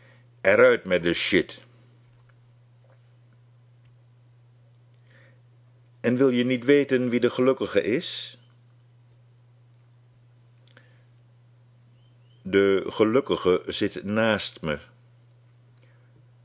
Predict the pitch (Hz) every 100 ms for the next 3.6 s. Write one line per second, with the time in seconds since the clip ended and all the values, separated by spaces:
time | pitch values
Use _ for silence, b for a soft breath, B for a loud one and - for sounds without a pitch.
0 | _ _ _ _ _ 90 98 117 127 127
1 | 98 101 104 - 107 107 104 101 - 87
2 | 104 135 - - 117 127 104 110 104 85
3 | - 78 78 73 - -